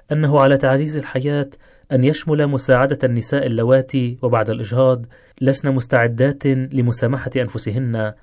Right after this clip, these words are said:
حتى لو حصلن على المغفرة في سر الاعتراف. في الواقع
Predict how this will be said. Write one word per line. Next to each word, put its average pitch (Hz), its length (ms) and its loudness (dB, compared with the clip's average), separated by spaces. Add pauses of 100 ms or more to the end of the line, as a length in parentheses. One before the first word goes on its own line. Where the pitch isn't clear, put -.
(380)
حتى - 320 0
لو 113 120 4
حصلن 127 440 -2
على 113 200 0
المغفرة 120 460 -2
في - 120 -6
سر 139 220 -4
الاعتراف. 113 720 -6 (460)
في - 140 -12
الواقع 117 520 0